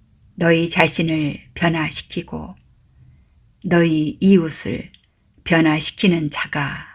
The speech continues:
되어야 하리니 성령 충만을 입을지어다.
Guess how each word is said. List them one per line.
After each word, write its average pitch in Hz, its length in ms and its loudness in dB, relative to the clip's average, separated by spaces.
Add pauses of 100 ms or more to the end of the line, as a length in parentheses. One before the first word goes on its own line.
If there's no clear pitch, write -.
(220)
되어야 151 720 -4
하리니 - 580 -8 (1200)
성령 160 560 2
충만을 160 720 -2 (220)
입을지어다. 139 1120 -6